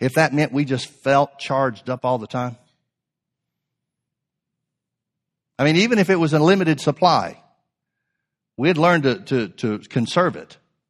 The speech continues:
so that when we really need it, we could just point and zap somebody.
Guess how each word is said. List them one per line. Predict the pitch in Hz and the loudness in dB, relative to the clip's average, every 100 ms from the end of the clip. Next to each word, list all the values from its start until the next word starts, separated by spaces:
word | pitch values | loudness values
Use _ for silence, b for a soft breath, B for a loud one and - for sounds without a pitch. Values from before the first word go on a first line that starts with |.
| _ _ _ | _ _ _
so | 147 147 | -2 0
that | |
when | 127 123 | 0 0
we | 113 | 0
really | 110 113 190 156 | -2 0 0 2
need | 143 131 | 0 0
it, | |
we | 131 | -4
could | 127 | -6
just | 127 123 | -8 -6
point | - 175 | -2 -2
and | 107 | -2
zap | 92 143 - | 0 0 0
somebody. | - 104 87 - | -8 -10 -10 -14